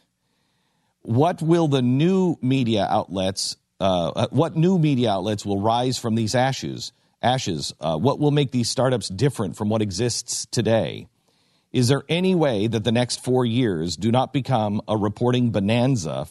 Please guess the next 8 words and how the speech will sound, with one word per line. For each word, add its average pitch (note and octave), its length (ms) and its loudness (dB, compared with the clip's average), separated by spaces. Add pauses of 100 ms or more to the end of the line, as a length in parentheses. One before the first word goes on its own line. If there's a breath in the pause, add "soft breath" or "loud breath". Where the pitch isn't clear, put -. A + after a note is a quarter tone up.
(120)
for F#2+ 260 -6
all A2 300 0
of G2+ 140 -4
the F#2 180 -4
ages? D#2 580 -6 (1800)
Nowhere F#3+ 640 4
in F#3 280 2
there C2+ 360 -4